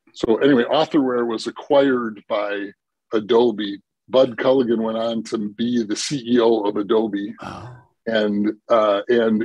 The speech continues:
Speaker 1: it is all of the animation and other kinds of stuff that Adobe did was based on, on that acquisition.
Speaker 2: How about that?
Speaker 1: Um,
Speaker 2: Wow.
Speaker 1: so it, so it was a pretty,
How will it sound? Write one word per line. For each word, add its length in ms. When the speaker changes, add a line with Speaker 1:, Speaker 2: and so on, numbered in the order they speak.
Speaker 1:
it 160
is 180
all 380
of 140
the 340
animation 920
and 140
other 320
kinds 300
of 80
stuff 360
that 280
Adobe 480
did 360
was 220
based 380
on, 320
on 200
that 260
acquisition. 720
Speaker 2:
How 160
about 300
that? 220
Speaker 1:
Um, 320
Speaker 2:
Wow. 80
Speaker 1:
so 280
it, 140
so 120
it 80
was 160
a 40
pretty, 240